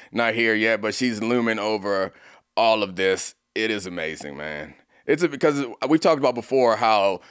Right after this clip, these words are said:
every city that the Super Bowl in becomes like a tiny Super Bowl city, except for that time when it was in New York. And it's interesting to see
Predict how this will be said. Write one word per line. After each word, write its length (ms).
every 260
city 340
that 100
the 80
Super 180
Bowl 220
in 380
becomes 760
like 300
a 140
tiny 300
Super 220
Bowl 200
city, 320
except 220
for 80
that 140
time 180
when 80
it 60
was 80
in 100
New 60
York. 360
And 140
it's 100
interesting 460
to 60
see 460